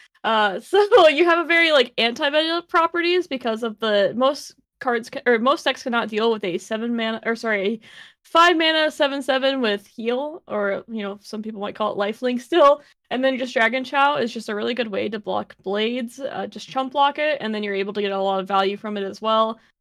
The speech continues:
The deck is really great for anti-meta, and it blows out so many decks just out of the water because it just puts on so many stats on the board, which is a rare thing in Runeterra. Most things require, like, Atrocity or other game finishers,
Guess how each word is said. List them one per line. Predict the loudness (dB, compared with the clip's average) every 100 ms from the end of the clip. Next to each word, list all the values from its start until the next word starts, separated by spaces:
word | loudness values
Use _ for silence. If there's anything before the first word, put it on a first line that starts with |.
| -10
The |
deck | -2 0 0 -2
is | -2 -4 -10 _
really | -18 -10 -6 -4
great | -2 0 -2
for | -4
anti-meta, | -6 -6 -6 -4 0 0 0 -2
and | -6 -6
it | -6 -8
blows | -6 -6 -4 -2
out | -2 -2 -6
so | -10 -4 -2
many | -2 -2
decks | 0 0 0
just | -8 -10 0
out | 2
of | 2
the | 2
water | 2 2 2
because | 0 -4 -4 -4 -8 _ _
it | -10
just | -10 -10
puts | -6 -4
on | -4 -6
so | -14 -10 -8
many | -6 -8
stats | -6 -2 -2 -2
on | -6
the | -6
board, | -4 -2 0
which | -2 -6
is | -8
a | -4
rare | -2 0
thing | 0 -2
in | -2
Runeterra. | -6 -4 -2 0
Most | -2 -4
things | -4 -4 -4
require, | -8 -4 -2 0
like, | -2 -6
Atrocity | -10 -4 -2 -2 -6 -4
or | -4
other | -4 -4
game | -4 -6 -6
finishers, | -6 -8 -4 -4 -6